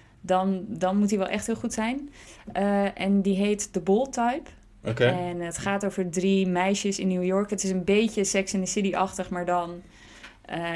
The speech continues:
Speaker 1: in tweeduizend twintig.
Speaker 2: Ja.
Speaker 1: Over drie jonge meiden die bij een magazine gaan werken en die dan, eh, allerlei uitdagingen tegenkomen en heel erg empowered zich daar doorheen slaan.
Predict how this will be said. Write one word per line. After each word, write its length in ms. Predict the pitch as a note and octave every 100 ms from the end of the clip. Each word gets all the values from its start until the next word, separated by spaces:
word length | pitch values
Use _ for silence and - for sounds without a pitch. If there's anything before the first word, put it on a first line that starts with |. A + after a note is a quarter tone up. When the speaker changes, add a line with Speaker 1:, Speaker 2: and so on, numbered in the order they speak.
| -
Speaker 1:
in 80 | E3
tweeduizend 380 | F#3 F3 F#3
twintig. 560 | E3+ B3+ C4+ C#4+ D4+ B3
Speaker 2:
Ja. 200 | A2 A2 - - -
Speaker 1:
Over 200 | F#3 G3
drie 180 | G#3 A3+
jonge 220 | A3 G#3
meiden 420 | G3+ G#3 G#3 G3+
die 280 | F#3 F#3+ F#3+
bij 180 | F3+ F3+
een 140 | F3+
magazine 520 | G3 G#3 G#3 G#3 G3
gaan 180 | F#3+ F#3+
werken 480 | F#3 F#3 F#3 F#3+ F#3
en 160 | F3+ F3
die 140 | F3+
dan, 400 | F3 E3+ E3 E3+ -
eh, 180 | D#3 - -
allerlei 360 | G3 G3 F#3 F3+
uitdagingen 560 | G3+ G#3 G#3+ G#3+ G#3 G3+
tegenkomen 720 | F#3+ G3 - F#3+ F#3 F#3+ F#3 F3
en 120 | F3+
heel 220 | F#3 G3+
erg 140 | G#3 -
empowered 720 | F#3+ - - G#3 G3+ G3 F#3+
zich 200 | - -
daar 160 | F3+
doorheen 360 | F3 F3+ G3 F#3+
slaan. 520 | - F#3 F3+ F3 F#3